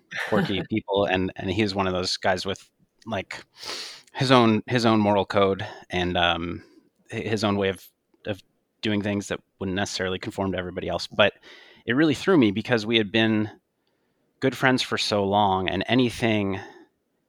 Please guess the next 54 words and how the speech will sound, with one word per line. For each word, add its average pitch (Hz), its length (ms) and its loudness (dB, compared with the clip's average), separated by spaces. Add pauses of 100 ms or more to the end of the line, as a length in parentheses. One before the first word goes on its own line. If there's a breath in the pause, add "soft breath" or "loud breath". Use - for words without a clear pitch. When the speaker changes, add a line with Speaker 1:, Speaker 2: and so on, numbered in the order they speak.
(580)
Speaker 1:
like, 117 120 -2
I, 113 160 4
I 117 100 4
would 117 100 2
never, 127 160 0 (300)
a-, 160 120 -6 (200)
and, 123 280 2 (100)
and 127 140 2
anything, 123 760 2 (800 loud breath)
I 131 60 4
guess 165 340 2
he - 160 0
knew 156 140 6
me 170 140 6
well 101 200 6
enough 95 440 2
to - 120 -2
know 107 200 4
that 101 240 4
if - 140 -6
he 120 100 -6
was 104 140 -4
upset 135 260 -2
about 104 200 4
anything, 87 600 -4 (360)
to, 85 200 -8 (280)
to 98 140 -6
give 104 160 -6
me 110 80 0
the 98 80 -8
benefit 98 340 -2
of 87 80 -6
the 90 60 -10
doubt 98 320 4
and 87 160 -8
talk - 200 -2
to - 100 -10
me 87 60 -2
Speaker 2:
Hmm. 98 40 0
Speaker 1:
about 92 200 -2
it. 92 120 -4 (880)
Um, 95 460 2 (140)
and 104 120 -2
I 101 120 4
was, 101 100 -2
so - 180 0
I 104 80 4
was 95 100 -4
so 127 220 2
thrown 101 460 2
that 87 140 -4
he 98 180 -8
was 87 260 -6
just, - 680 -10